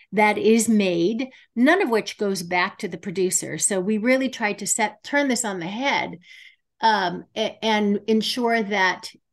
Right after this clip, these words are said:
any profit that can be made for farmers and ranchers goes to them. And we just covered the cost of our services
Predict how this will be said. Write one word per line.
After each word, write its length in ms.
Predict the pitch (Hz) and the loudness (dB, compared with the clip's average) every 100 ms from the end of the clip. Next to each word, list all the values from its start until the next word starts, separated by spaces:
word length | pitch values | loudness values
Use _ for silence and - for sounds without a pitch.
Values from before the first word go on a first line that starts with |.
| _ - | _ -6
any 540 | 247 277 294 254 214 | -2 0 0 -2 -4
profit 880 | - - 190 208 - 180 156 - - - - - _ 190 | -10 -6 -2 -2 -2 -6 -6 -8 -16 -20 -20 -20 _ -6
that 360 | 185 190 - | 0 0 -2
can 360 | - 220 220 226 | -10 -2 0 2
be 180 | 220 196 | 0 0
made 340 | 190 180 175 | 0 0 -2
for 140 | 190 | -6
farmers 400 | 180 185 180 175 | -6 -4 -2 -2
and 120 | 180 175 | -2 -2
ranchers 440 | 170 170 175 170 | -2 -2 -2 -4
goes 380 | 160 190 196 208 | 0 4 4 4
to 260 | - 233 | 2 0
them. 340 | 190 165 156 170 - | 0 -2 -2 -4 -2
And 180 | 202 | -2
we 160 | 196 330 | 2 2
just 280 | 339 233 - | 2 -2 -2
covered 460 | - 220 214 180 | -4 -2 -2 -2
the 100 | 170 | -6
cost 520 | - - 226 214 214 - | -8 -2 0 0 -4 -8
of 160 | 190 175 - | -8 -8 -6
our 340 | 185 196 185 | -4 -2 -2
services 920 | - - 190 185 254 254 349 370 - | 0 2 2 -2 -2 -2 0 -2 -6